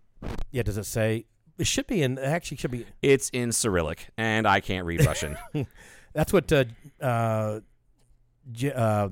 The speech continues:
Speaker 1: Jill told me. She goes, "Yeah, it's actually an actual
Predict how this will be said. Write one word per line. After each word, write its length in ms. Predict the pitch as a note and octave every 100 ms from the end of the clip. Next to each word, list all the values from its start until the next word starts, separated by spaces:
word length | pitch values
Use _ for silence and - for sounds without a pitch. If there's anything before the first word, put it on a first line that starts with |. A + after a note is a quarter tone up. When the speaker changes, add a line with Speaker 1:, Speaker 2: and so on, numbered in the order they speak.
| G2 A2 A2 A#2
Speaker 1:
Jill 240 | G2 C3
told 260 | - D#3 E3+
me. 100 | F2+
She 120 | -
goes, 140 | F#2+
"Yeah, 160 | A#2 C#3
it's 120 | -
actually 300 | A#2 A#2+ B2+
an 320 | A#2 A2 G#2+
actual 540 | A2 G#2+ - A2 G#2